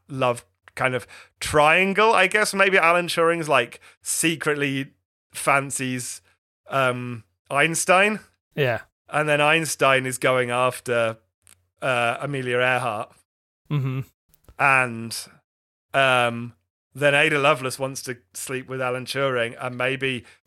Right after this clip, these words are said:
Speaker 1: uh, Marie Curie secretly also fancies Amelia Earhart.
Speaker 2: I
Speaker 1: I don't
Speaker 2: already
Speaker 1: know. There needs to be some, like, love triangles, I think.
Speaker 2: Maybe B-, Bill Nye is just nor-, like, just mid-twenties Bill Nye, right?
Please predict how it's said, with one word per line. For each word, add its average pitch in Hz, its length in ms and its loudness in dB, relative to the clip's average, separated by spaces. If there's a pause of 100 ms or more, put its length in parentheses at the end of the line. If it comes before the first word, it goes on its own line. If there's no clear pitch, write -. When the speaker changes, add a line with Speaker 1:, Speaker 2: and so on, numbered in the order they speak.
(380)
Speaker 1:
uh, 139 460 4
Marie 147 360 2
Curie 139 580 -2
secretly 123 480 -8
also 127 380 -2
fancies 117 880 -10
Amelia 127 400 -6
Earhart. 165 640 2 (800)
Speaker 2:
I 160 160 6
Speaker 1:
I 220 140 6
don't 196 140 6
Speaker 2:
already - 0 - (200)
Speaker 1:
know. - 80 -8
There 156 120 0
needs 208 220 2
to 202 60 0
be 220 80 4
some, 175 180 -2
like, 131 180 6
love 139 200 4
triangles, 104 480 -4
I 110 80 -6
think. 98 360 -12 (180)
Speaker 2:
Maybe 240 300 4
B-, 190 180 4
Bill 165 280 4
Nye 131 260 6
is 139 120 4
just 135 160 2
nor-, 123 320 2
like, 131 260 2
just 131 260 0 (220)
mid-twenties 127 840 2
Bill 120 240 2
Nye, 120 280 2
right? 104 240 -2